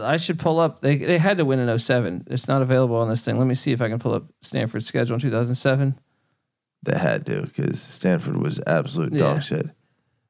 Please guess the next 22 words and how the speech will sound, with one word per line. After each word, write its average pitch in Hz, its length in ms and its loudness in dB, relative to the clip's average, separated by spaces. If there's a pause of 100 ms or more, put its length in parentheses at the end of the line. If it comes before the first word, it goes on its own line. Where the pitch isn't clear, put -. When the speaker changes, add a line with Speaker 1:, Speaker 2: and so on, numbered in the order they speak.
(340)
Speaker 2:
But, 143 360 4 (1160)
and 92 180 2
it, 101 220 2
we 117 160 6
have 117 160 6
a 104 40 2
decade 104 560 4
straight 120 420 2
of 85 360 2 (540)
Speaker 1:
Yeah. 143 300 0
Speaker 2:
Stanford 104 800 0
or 92 220 4
Notre 101 280 4
Dame 98 180 4
going 92 240 4
into 90 160 4
Palo 87 340 4
Alto 85 240 4
and 82 100 2
taking 78 240 2
an 69 120 2
L. 78 280 0